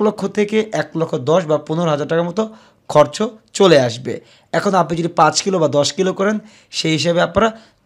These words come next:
যোগ করে নেবেন। এখন অনেকেই আছেন বর্তমানে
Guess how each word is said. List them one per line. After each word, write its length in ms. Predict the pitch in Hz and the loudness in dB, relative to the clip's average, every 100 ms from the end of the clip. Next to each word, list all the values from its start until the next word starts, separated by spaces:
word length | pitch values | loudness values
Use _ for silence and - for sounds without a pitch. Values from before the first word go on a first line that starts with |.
| 131 113 | -12 2
যোগ 140 | 160 175 170 | 6 6 4
করে 160 | 143 127 | 0 0
নেবেন। 240 | 120 117 - - _ _ - | -4 -6 -8 -14 _ _ -4
এখন 260 | 180 196 220 165 - _ - 170 | -2 4 2 2 -10 _ 2 4
অনেকেই 320 | 247 247 196 139 | 4 4 4 4
আছেন 240 | - 165 190 - - 135 | 2 -2 -2 -14 -6 0
বর্তমানে 420 | 151 170 160 156 | 0 0 -2 -2